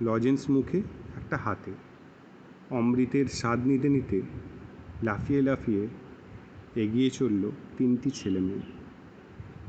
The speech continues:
একটা পা তুলে তুলে, নাচের ছন্দে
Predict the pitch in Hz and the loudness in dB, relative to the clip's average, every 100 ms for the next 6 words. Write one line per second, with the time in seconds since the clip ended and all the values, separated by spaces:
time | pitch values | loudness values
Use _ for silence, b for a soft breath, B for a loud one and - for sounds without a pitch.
0 | - 120 - 117 - 120 151 - - - | -6 -6 -4 -4 0 -2 -2 -6 -10 -10
1 | - - - - 113 110 - 95 87 - | -12 -14 -12 -2 0 2 0 -4 -6 -10
2 | - - - - 123 - - 127 - 143 | -18 -20 -12 -2 -2 0 -2 -2 -2 0
3 | 143 147 | 2 2